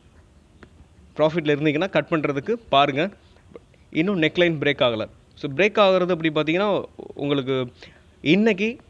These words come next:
ஸ்ட்ராங்கா உங்களுக்கு ஒரு பேரிஷ் கேண்டில் பிரிண்ட் ஆனிச்சுன்னா, again மறுபடியும் further ஃபால் வர்றதுக்கான பாசிபிள்ஸ் இருக்கு. ஒருவேளை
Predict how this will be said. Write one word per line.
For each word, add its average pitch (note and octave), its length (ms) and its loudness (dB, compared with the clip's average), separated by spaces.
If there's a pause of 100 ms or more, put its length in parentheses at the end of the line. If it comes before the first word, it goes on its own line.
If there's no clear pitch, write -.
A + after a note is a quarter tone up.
(120)
ஸ்ட்ராங்கா A#3 640 4
உங்களுக்கு E3 380 4
ஒரு C3+ 160 0
பேரிஷ் D3+ 320 2
கேண்டில் C3 320 -2
பிரிண்ட் C#3+ 240 -2
ஆனிச்சுன்னா, D3 500 0 (300)
again D3+ 300 2
மறுபடியும் D3 480 0
further D3 280 0 (100)
ஃபால் D3 160 2
வர்றதுக்கான C3+ 460 0 (260)
பாசிபிள்ஸ் C3 440 0
இருக்கு. G#2 300 -8 (380)
ஒருவேளை F3 600 2